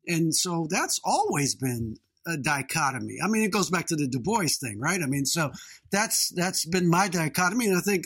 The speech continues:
a lot of black people who ascend or, or are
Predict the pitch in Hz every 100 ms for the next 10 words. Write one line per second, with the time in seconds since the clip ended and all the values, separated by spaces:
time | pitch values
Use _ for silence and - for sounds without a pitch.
0 | 185 160 175 202 156 175 170 175 - 170
1 | 147 147 143 - - _ _ - 147 -
2 | 151 147 175 180 143 147 151 143 143 -
3 | 139